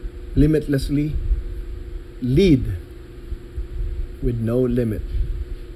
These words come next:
Magandang araw po sa kanilang lahat. And here's my, uh, processing question for all of us.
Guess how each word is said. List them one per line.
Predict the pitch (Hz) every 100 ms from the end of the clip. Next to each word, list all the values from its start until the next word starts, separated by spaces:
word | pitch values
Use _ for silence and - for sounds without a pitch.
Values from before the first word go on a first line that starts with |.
| - -
Magandang | 131 123 120 -
araw | 127 131
po | 135
sa | 139 135
kanilang | 139 135
lahat. | 131 - - - - -
And | 131 -
here's | 180 185 -
my, | 156 151 147 135
uh, | 135 - - - - - - 156
processing | 151 156 160 139
question | - 131 - 131
for | 120 - -
all | 120 113
of | 104
us. | 101 - -